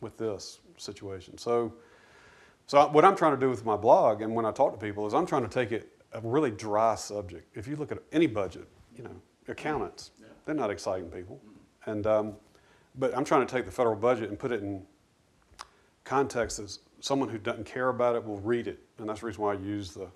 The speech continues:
Speaker 1: Animal House references or music or cartoons or pictures and grab 'em and then try to write in a language that, uh, what I learned on Capitol Hill is you have to write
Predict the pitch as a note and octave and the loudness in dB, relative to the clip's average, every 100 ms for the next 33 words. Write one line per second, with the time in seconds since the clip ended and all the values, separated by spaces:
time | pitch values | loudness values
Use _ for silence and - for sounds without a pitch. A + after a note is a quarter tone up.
0 | _ _ _ - G#2 G#2+ F#2 G#2 F#2+ G2+ | _ _ _ -10 -6 -4 -4 -4 -4 -4
1 | G2+ G2 - G2+ G2 F#2+ F2+ G2+ G#2 G#2 | -6 -6 -10 -8 -8 -10 -8 -8 -6 -6
2 | G2 - - F2+ F2+ F2+ F2 E2+ _ _ | -8 -12 -12 -8 -6 -8 -10 -14 _ _
3 | _ - G#2 - G#2+ G#2 G2+ G2+ G2+ - | _ -6 -6 -6 -6 -4 -6 -10 -14 -18
4 | _ G2+ - B2+ - F#2 - - _ _ | _ -14 -6 -6 -6 -14 -16 -20 _ _
5 | - _ _ _ - A2+ G2 A2+ C3 G2+ | -20 _ _ _ -8 -6 2 6 6 4
6 | F#2 F#2 - - A#2 B2+ - C3+ A#2+ A#2+ | -6 -12 -16 -4 0 0 4 4 6 6
7 | B2 G#2+ G2+ A#2 A#2+ A2 F2+ G2+ G2 _ | 6 4 0 2 0 -2 -4 -8 -8 _
8 | _ _ _ _ _ B2+ G#2+ G2+ A#2+ A2 | _ _ _ _ _ -6 -6 0 2 4
9 | A#2+ A2+ G2 A2+ G#2+ G#2+ G#2+ G2 A2 G#2 | 4 0 0 0 0 -2 -4 -4 -6 -4
10 | G2+ A2 G#2+ | 0 2 0